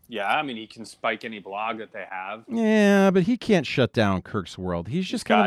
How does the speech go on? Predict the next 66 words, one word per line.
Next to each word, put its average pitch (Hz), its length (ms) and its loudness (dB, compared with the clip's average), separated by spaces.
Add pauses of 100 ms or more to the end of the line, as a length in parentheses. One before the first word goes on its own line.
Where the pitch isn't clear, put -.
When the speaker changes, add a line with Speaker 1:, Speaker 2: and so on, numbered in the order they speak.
Speaker 1:
got 107 80 -12
Speaker 2:
of - 60 -20
a, - 40 -20 (140)
he's 240 180 2
a 240 60 0
doucher, 214 560 0 (240)
as, 101 400 -2
Speaker 1:
He's 110 100 0
Speaker 2:
uh, 98 80 4
Speaker 1:
got 117 360 4
Speaker 2:
as - 80 -18
Kennedy 135 340 4
would 90 140 -4
say. 69 260 -8 (920)
Speaker 1:
Yeah, 220 180 0
but 170 80 2
he's 135 120 2
got, 123 260 4
he's 117 140 -16
got, 110 260 -2 (120)
he 127 140 -16
can - 80 -20
go 117 180 -2
right 120 200 -2
to 143 80 -8
Dave. 101 420 -10 (600)
How 139 100 -2
about, 151 260 -4 (760)
I, 123 260 -2
I 123 40 -4
think, 135 300 -10
you 139 80 -4
know, 113 140 -2
it's 104 100 -12
been, 131 180 -4
what, 98 180 -10
two 117 160 -4
weeks? 117 300 -6
Isn't 107 200 -12
it 98 100 -10
due 110 160 -6
for - 140 -12
another 101 220 -6
fight 104 220 -6
with 92 140 -14
Barstool? 104 460 -8 (1040)
Speaker 2:
It's - 100 -12
Speaker 1:
Especially - 240 4
Speaker 2:
the 139 100 4
Speaker 1:
if 170 60 10
Speaker 2:
only 196 140 10
thing 180 80 6
Speaker 1:
he's 147 80 8
Speaker 2:
that 127 100 4
makes 139 180 2
Barstool 131 500 0
Radio 117 360 4
interesting 95 640 -4
is 90 120 -8
when 98 100 -4
he 98 60 -2
goes 92 260 0
on 98 180 2
and 80 80 0
they 76 80 -4
fight. 104 420 0